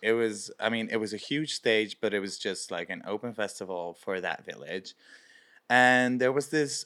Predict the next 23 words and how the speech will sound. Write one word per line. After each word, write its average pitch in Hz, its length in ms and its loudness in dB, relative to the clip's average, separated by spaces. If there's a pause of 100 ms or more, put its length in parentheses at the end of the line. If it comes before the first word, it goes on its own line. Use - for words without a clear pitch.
uh, 117 260 8 (340)
one 120 400 2
guy, 107 520 4
or 107 440 2
even 104 360 -4
more, 101 560 2
who 117 120 0
thought 95 540 2 (100)
it 104 80 -4
was 98 240 -6
funny 98 540 0 (160)
to, 95 440 -2 (340)
like, 104 240 2
throw 113 520 8
an, 110 340 2
uh, 107 80 2
like, 110 300 0
let's 117 200 0
say 120 140 6
a 110 80 8
half - 720 4 (520)
of 104 180 -2
a 101 140 -2